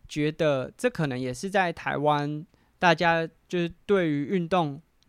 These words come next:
并没有真的那么生活化的一个可以观察的点吧。就是我自己的感觉，我没有特别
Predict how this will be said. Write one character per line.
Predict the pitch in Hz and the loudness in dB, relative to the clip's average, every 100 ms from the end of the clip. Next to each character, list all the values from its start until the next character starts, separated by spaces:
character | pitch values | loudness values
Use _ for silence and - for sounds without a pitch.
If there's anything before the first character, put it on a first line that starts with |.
| _ - | _ -2
并 | 269 | 2
没 | 180 | 2
有 | 165 143 | 2 0
真 | 175 170 | -2 0
的 | 151 | 0
那 | 165 | -2
么 | 175 139 | -2 -4
生 | 131 170 160 | -4 -4 -4
活 | 151 131 | -6 -6
化 | - 151 | -2 -2
的 | 131 123 - _ _ _ - | -2 -10 -14 _ _ _ -12
一 | 147 | -10
个 | - 143 135 127 123 117 135 - _ - | -2 0 0 -2 -4 -8 -10 -16 _ 2
可 | 226 | 4
以 | |
观 | 220 202 214 | 4 2 2
察 | 151 | -2
的 | 135 143 | -4 -4
点 | - 123 92 | -2 -4 -2
吧。 | 98 - - - - - _ | -4 -4 -10 -20 -20 -20 _
就 | - 233 | -2 2
是 | 247 214 - | 4 2 0
我 | - 160 160 | -2 2 2
自 | 262 | 0
己 | 240 | 0
的 | 165 | 0
感 | 151 139 135 | 0 0 0
觉， | 139 131 131 135 | -2 -2 -2 -4
我 | 151 143 | 0 0
没 | 151 | 2
有 | 202 175 | 2 2
特 | 147 - 220 165 | -2 -2 0 0
别 | - 139 131 135 | 0 -2 0 -2